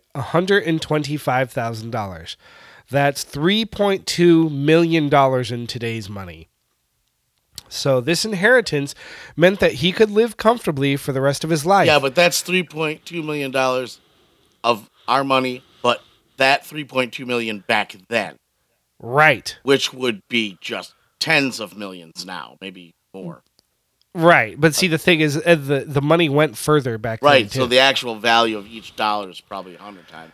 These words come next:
Speaker 2: more.
Speaker 1: So he, he was set. Like, his, he, he, he was, he had a fortune. He
Speaker 2: He
Speaker 1: was
Speaker 2: would
Speaker 1: set.
Speaker 2: never have
Speaker 1: He
Speaker 2: to work a day in his life if he didn't want
Speaker 1: he,
Speaker 2: to.
Speaker 1: yeah, exactly. He didn't have to do anything unless he wanted to.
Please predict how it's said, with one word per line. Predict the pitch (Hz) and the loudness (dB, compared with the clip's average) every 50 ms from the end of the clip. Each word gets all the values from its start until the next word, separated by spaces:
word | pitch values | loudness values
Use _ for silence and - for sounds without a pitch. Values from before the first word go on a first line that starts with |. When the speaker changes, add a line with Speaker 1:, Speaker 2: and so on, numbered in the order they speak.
| _ _ | _ _
Speaker 2:
more. | - 107 113 104 _ _ _ _ | -20 -20 -20 -20 _ _ _ _
Speaker 1:
So | - - - 160 135 123 120 - _ | -10 -6 -2 -2 -2 -2 -4 -6 _
he, | - - - 240 262 277 277 - | -12 -4 0 2 2 2 0 -2
he | 160 185 254 | -2 0 0
was | 254 233 196 - | 2 2 2 2
set. | - - 165 117 92 - _ - | 2 2 2 0 0 -6 _ 0
Like, | 156 151 143 - | 0 0 2 4
his, | 180 190 196 190 175 - - | 4 4 4 4 2 -6 -8
he, | 156 151 180 185 185 | -4 -2 -2 -2 -2
he, | - - 160 170 170 175 | -2 0 2 4 2 2
he | - - 151 160 | 2 0 0 0
was, | 190 233 202 | 0 0 0
he | 156 175 | 4 4
had | 190 208 | 4 4
a | 233 | 2
fortune. | - - 262 320 339 - 127 101 | 0 -2 -2 -2 -2 -2 -6 -8
He | 113 120 | -6 -4
Speaker 2:
He | 151 | -2
Speaker 1:
was | 156 165 - | -2 0 0
Speaker 2:
would | 131 | 2
Speaker 1:
set. | 135 | 4
Speaker 2:
never | 135 139 127 135 | 4 6 6 6
have | 139 135 131 | 4 4 4
Speaker 1:
He | 190 196 | 2 2
Speaker 2:
to | 117 | 0
work | 127 127 107 113 | 0 0 -2 -2
a | |
day | 104 117 113 | -2 -2 0
in | 107 | 0
his | 104 98 101 | -2 -4 -4
life | 117 117 107 - | -2 -2 -2 -4
if | 92 82 | -8 -18
he | 82 | -20
didn't | 76 82 85 76 78 | -20 -18 -18 -18 -18
want | 85 90 - | -16 -10 -6
Speaker 1:
he, | 156 185 196 | -6 -6 -6
Speaker 2:
to. | - _ _ | -6 _ _
Speaker 1:
yeah, | - 175 220 233 | -4 0 2 2
exactly. | 151 156 147 175 196 196 - 127 113 | 2 2 4 4 4 4 2 -2 -2
He | 110 156 185 | 2 4 4
didn't | 190 226 208 190 | 4 4 2 2
have | 185 185 - | 2 2 0
to | 180 | 0
do | 160 160 156 | 0 2 2
anything | 156 156 156 - 147 135 135 | 2 2 0 -2 -4 -6 -4
unless | 139 131 135 139 143 139 - - | -6 -6 -4 -2 -2 -2 -2 -4
he | 147 | -4
wanted | 135 139 139 135 123 110 101 | -2 -2 -2 -2 -4 -6 -10
to. | 101 85 69 | -12 -16 -18